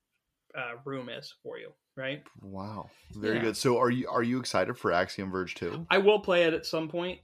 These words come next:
Speaker 1: I wanna know how it connects to the other story. It looks, I've heard it's very different battling-wise. It's not, like, because the, the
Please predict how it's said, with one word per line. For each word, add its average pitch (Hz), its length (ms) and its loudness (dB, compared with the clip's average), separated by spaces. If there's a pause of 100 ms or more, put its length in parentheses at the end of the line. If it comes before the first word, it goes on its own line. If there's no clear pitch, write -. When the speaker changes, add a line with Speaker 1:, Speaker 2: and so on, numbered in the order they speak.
Speaker 1:
I 151 60 0
wanna 156 240 0
know 147 240 0
how 147 160 -4
it - 160 -14
connects 139 440 -8
to 151 120 -6
the 135 140 -4
other 143 140 -4
story. 143 400 -4
It 147 80 -2
looks, 160 280 -6 (360)
I've 147 200 2
heard 170 160 0
it's 139 100 -8
very 139 400 -6
different 143 440 -6 (160)
battling-wise. 139 680 -2
It's 135 160 -8
not, 135 360 -4
like, 131 280 -6
because 147 280 -8
the, 135 200 -8 (160)
the 127 240 -2